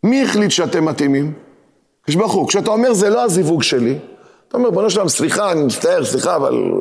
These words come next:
היה פה איזה טעות כנראה." מה זה לא הזיווג שלי? הוא החליט שזה הזיווג שלך, עם זה אתה צריך להסתדר.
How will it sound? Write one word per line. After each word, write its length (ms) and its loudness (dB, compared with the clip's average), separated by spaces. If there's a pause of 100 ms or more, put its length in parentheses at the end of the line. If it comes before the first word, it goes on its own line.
היה 140 -2
פה 140 0
איזה 180 0
טעות 320 -2
כנראה." 380 0 (840)
מה 80 0
זה 140 0
לא 100 2
הזיווג 320 0
שלי? 220 0 (680)
הוא 140 0
החליט 380 0
שזה 260 2
הזיווג 300 0
שלך, 240 -2 (220)
עם 140 2
זה 140 0
אתה 120 -2
צריך 120 -4
להסתדר. 380 0